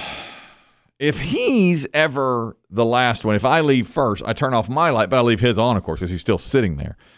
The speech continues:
So I leave. He won't turn off that light. He leaves it on the entire duration of the show, which is four hours. But the moment he walks back in the room, he turns it off while he's working because he doesn't like the harshness of the overhead light.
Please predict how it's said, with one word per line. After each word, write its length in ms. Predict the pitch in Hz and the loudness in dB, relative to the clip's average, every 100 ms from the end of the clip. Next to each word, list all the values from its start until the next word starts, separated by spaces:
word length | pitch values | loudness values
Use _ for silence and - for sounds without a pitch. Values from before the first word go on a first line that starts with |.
| _ | _
So 140 | - - | -6 -2
I 160 | 135 | 0
leave. 260 | 127 127 95 - - - - | 2 0 0 -8 -20 -20 -6
He 240 | 208 202 | 2 2
won't 320 | 214 190 165 | 4 2 0
turn 320 | - 165 139 123 | 0 0 0 -2
off 400 | 127 120 110 - | -2 -2 -2 -2
that 240 | 85 - | -4 -4
light. 280 | 78 73 - | -8 -8 -4
He 160 | 123 | -2
leaves 300 | 143 139 113 | 2 2 2
it 100 | 104 - | -2 -2
on 460 | 120 120 95 80 78 | -4 -4 -4 -4 -4
the 120 | 92 | -4
entire 340 | 90 110 120 | -4 -2 -2
duration 340 | 98 98 92 92 | 0 0 -2 -4
of 60 | |
the 60 | 82 | -8
show, 200 | - 165 | -2 0
which 180 | 123 101 | 0 -2
is 80 | 95 | -6
four 260 | - 131 127 | -8 -6 -4
hours. 360 | 120 80 - _ _ _ | -6 -8 -12 _ _ _
But 120 | 120 | -4
the 80 | 131 | -2
moment 320 | 135 165 160 | 0 -2 0
he 80 | 135 | -2
walks 260 | 120 110 - | 0 -2 -4
back 320 | 107 104 - - | -6 -8 -10 -8
in 320 | 202 269 294 | -4 -2 0
the 100 | 226 | 0
room, 360 | 110 78 76 - _ _ | 0 -4 -8 -18 _ _
he 80 | 113 | -12
turns 320 | - 104 87 | -6 -4 -4
it 80 | 85 | -6
off 540 | 104 80 - - - - _ _ _ _ _ | -6 -6 -8 -14 -18 -20 _ _ _ _ _
while 200 | 113 120 | 0 0
he's 120 | 107 101 | 0 0
working 380 | 156 156 104 | -2 0 -4
because 180 | 92 107 | -4 -4
he 60 | 98 | 0
doesn't 240 | 101 95 | 0 0
like 280 | 90 92 90 | -4 -6 -6
the 80 | 90 | -12
harshness 540 | - 110 101 - 87 | -8 -4 -4 -2 -4
of 100 | 87 | -2
the 100 | 78 | 0
overhead 320 | 80 73 80 76 | -2 0 -2 0
light. 260 | 69 71 | -2 -2